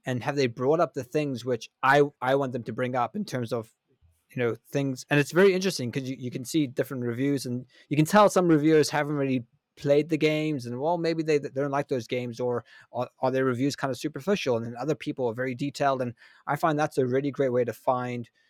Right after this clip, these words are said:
good reviewers on YouTube, for example, is to do a search and find a game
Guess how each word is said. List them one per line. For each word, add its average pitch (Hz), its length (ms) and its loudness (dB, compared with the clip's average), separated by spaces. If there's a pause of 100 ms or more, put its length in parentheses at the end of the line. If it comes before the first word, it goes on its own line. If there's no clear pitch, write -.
(100)
good 151 140 4
reviewers 123 460 0
on 117 140 -8
YouTube, 123 340 -10
for 117 180 -4
example, 113 580 -10 (320)
is 127 200 -2
to 123 400 -6 (380)
do 170 160 10
a 156 40 8
search 143 560 2 (260)
and 123 200 -4
find 156 260 2
a 135 60 2
game 123 500 -2